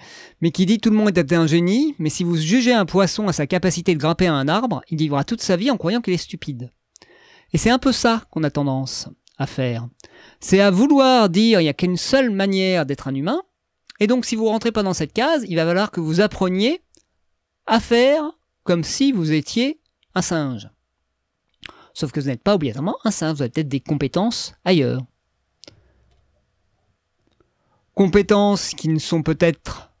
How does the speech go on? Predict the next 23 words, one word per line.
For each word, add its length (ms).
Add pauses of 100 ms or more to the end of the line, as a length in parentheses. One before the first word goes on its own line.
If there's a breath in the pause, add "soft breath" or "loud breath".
(140)
pas 220 (120)
encore 380
identifiées, 760 (960)
pas 100
encore 380
valorisées 600
par 140
la 80
société 760 (300)
actuellement, 560 (1000 soft breath)
ou 240
que 120
la 120
société 380
n'a 100
pas 120
encore 340
su 300
comment 360
utiliser 680 (260)
d'une 220
manière 720 (520)
adaptée 640